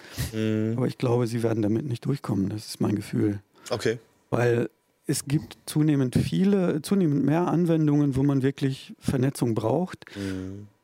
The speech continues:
Speaker 2: Und man kann schlichtweg nicht alles Mögliche per Kabel vernetzen.
Speaker 1: Mhm.
Speaker 2: L T E ist für etliche Anwendungen nicht schnell genug und hat dafür auch zu wenig Kapazitäten.
Speaker 1: <coughs>
Speaker 2: Und dann, ähm, wird man sehen. Also ich denke,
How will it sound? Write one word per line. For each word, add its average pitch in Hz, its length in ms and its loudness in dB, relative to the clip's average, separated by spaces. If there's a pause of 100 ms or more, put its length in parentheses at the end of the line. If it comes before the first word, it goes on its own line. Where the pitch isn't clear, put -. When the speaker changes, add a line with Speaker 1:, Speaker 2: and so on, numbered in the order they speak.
(320)
Speaker 2:
Und 147 180 0
man 123 220 0
kann 135 200 0
schlichtweg - 560 -4
nicht - 240 -2
alles 110 240 -2
Mögliche 113 440 -2
per 117 140 -6
Kabel 117 280 -2
vernetzen. 117 580 -2 (200)
Speaker 1:
Mhm. 95 500 -8
Speaker 2:
L 123 140 0
T 131 160 0
E 127 260 2
ist 135 260 -2
für 131 420 0
etliche 135 480 -2
Anwendungen 127 600 2
nicht 117 200 -2
schnell 127 240 0
genug 175 480 2 (340)
und 120 180 -4
hat 123 140 -2
dafür 131 260 0
auch 123 100 -4
zu - 180 -4
wenig 123 200 0
Kapazitäten. - 680 0 (260)
Speaker 1:
<coughs> - 300 -2
Speaker 2:
Und 127 180 0
dann, 123 280 2
ähm, 127 760 0 (360)
wird 113 320 -4
man 127 200 2
sehen. 147 280 2
Also 151 160 -4
ich 135 100 -12
denke, 117 380 0